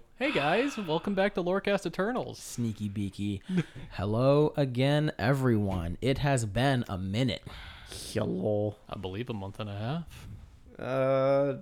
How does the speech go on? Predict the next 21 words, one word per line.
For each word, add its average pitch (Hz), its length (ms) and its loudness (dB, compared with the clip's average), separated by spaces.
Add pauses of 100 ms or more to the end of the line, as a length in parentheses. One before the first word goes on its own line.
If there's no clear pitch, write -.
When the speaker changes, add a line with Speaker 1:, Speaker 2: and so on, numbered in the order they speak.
(120)
Speaker 2:
Yeah, 107 340 4
no. 113 340 0
Speaker 3:
yes, 139 540 4
Speaker 2:
Yeah, - 60 2
month 120 120 6
Speaker 3:
yeah. 117 120 4
Speaker 2:
and 120 80 2
a 120 60 4
half. 117 360 0
It 110 140 -4
has 139 160 -2
been 110 100 0
Speaker 1:
Yeah. 135 260 4
Speaker 2:
a 127 40 2
minute. 123 300 0
How 143 420 2
are 175 160 6
you 170 180 4
beautiful 110 460 0
bastards 117 560 -4
doing? 147 340 0